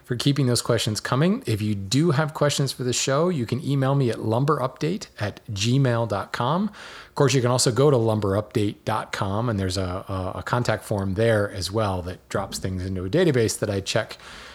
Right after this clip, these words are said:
periodically too. And I've been getting, uh, questions via Instagram. The at Lumber Update is the, uh, handle there as well. So thanks, everybody,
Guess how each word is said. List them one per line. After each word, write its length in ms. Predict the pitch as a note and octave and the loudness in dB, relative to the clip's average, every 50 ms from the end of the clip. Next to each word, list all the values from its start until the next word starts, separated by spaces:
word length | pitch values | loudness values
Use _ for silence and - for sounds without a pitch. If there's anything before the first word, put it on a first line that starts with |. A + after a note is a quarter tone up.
| - - | -16 -6
periodically 520 | - A#2 G#2 G2 G2 G2 F#2+ F#2+ - G2+ F#2 | -2 0 0 2 0 0 -2 -2 -4 -4 -2
too. 340 | - C4 C#4 D#3+ G#2+ - - - | 2 2 4 4 2 0 -2 0
And 360 | B3 C#4+ D4 C4+ B3 A#3+ G#3+ | 2 2 4 4 2 2 0
I've 280 | - - F3 G3+ G3+ E3 | 0 0 0 0 2 2
been 200 | F#3 G3 G3 F#3 | 2 2 2 2
getting, 640 | D#3 D3 E3 F3+ F#3 G3 F#3+ F#3+ G3 G3 F#3 E3+ - | 2 2 4 4 4 2 2 2 2 0 0 -2 -2
uh, 240 | - D#3 E3 E3 E3+ | -2 0 0 2 0
questions 560 | E3 - - E3+ E3 - - G3 F#3+ F#3 F#3 | 0 0 0 0 2 2 0 0 0 0 0
via 340 | D#3 D3 - E3+ F3+ G3 F#3+ | 0 0 0 0 2 2 2
Instagram. 800 | F#3 A3 - - - E3 B2 B2 A2+ G#2 G2 F2+ D2+ D2+ F2+ - | 2 0 0 0 0 0 2 2 2 2 0 -2 -4 -8 -8 -4
The 340 | - G2+ G2+ G#2 G#2 G#2+ - - | -2 -2 0 0 -2 -2 -2 0
at 320 | A#2 B2 C3+ - - - | 2 2 2 0 0 0
Lumber 240 | C3 C3+ C#3 C3+ C#3 | 0 0 2 2 0
Update 480 | D#3+ D#3+ E3 - - A#2+ F#2+ F#2 - - - | 0 -2 -2 -2 -2 -2 -2 -2 -6 -10 -8
is 420 | A2+ G#2+ G#2 G2+ G2 G2+ F#2+ - - | -4 -2 -2 -2 -2 -2 -4 -6 -6
the, 240 | - G#2 G2 G2+ | -4 -4 -2 -2
uh, 220 | G2+ G2+ G2 G2 G2+ | 0 -2 -2 -2 -4
handle 400 | F#2 - A#2+ A#2+ A#2+ A#2 A#2+ A#2 | -4 -2 -2 0 0 0 0 -2
there 220 | G#2 A2 G#2+ G#2 | 0 0 0 0
as 120 | G#2 F#2+ G#2 | -2 -2 -2
well. 320 | A2+ A2+ G#2 F2+ E2+ E2 | -2 0 0 -2 -2 -4
So 160 | - - A#2+ | -4 -4 -4
thanks, 320 | G#2+ - C4 D#4 C#4+ - - | -2 -2 -2 -2 0 0 0
everybody, 480 | B2+ G#2+ A#2 G#2 A#2+ B2 C#3 F#3+ F#3+ | 0 0 0 0 0 2 0 0 -2